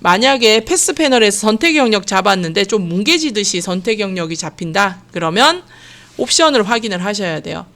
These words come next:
차이가 뭐냐라고 하면 이런 거라고 보시면 돼요. 자, 하단에 있는 요 기능은,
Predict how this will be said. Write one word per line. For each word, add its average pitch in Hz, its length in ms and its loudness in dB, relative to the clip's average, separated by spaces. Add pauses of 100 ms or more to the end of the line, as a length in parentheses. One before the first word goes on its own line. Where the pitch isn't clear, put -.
(140)
차이가 359 480 6
뭐냐라고 180 580 4
하면 175 180 0
이런 240 280 0
거라고 165 320 0
보시면 156 340 -10
돼요. 156 220 -6 (720)
자, 165 420 0 (580)
하단에 415 580 8
있는 262 220 6
요 220 140 4
기능은, 240 800 4